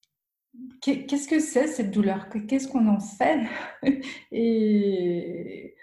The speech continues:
souvent, je sais, euh, je parle par <laughs> expérience, mais voilà, euh, on est coincé avec ça. Qu'est-ce que, à quoi tu inviterais les gens ? Euh,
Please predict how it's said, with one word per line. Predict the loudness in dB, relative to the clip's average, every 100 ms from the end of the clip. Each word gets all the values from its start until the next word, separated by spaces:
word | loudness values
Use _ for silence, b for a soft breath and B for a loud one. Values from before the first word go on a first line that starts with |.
| b
souvent, | -10 0 4 6 4 -2 -10 -10 -2
je | 0
sais, | 0 0 2 4 2
euh, | 0 -6 -10
je | -10 -12 -10
parle | -6 -6 -6
par | -4
<laughs> |
expérience, | -4 0 4 6 6 4 2 0 2
mais | 2 2 -6 -6
voilà, | -4 -4 -8 B B B B B -2
euh, | 2 4 2 -2 0
on | 6 6
est | 6 4
coincé | 2 2 0 -4 -2
avec | 0 -2 -6
ça. | -6 -2 -2 -4 -12 _ -20 -20 _ -10
Qu'est-ce | -10 -8 -2
que, | 0 2 0 -2 -8 -18 _ _ _ _ _ _ _ _ _ _ _ -14 -14 B -4
à | -2
quoi | 0 0
tu | 4
inviterais | 4 4 -2 -2 0 2
les | 2
gens ? | 2 0 0 -2 -10 -20 _ _ B B B B B -6
Euh, | -2 -2 -4 -8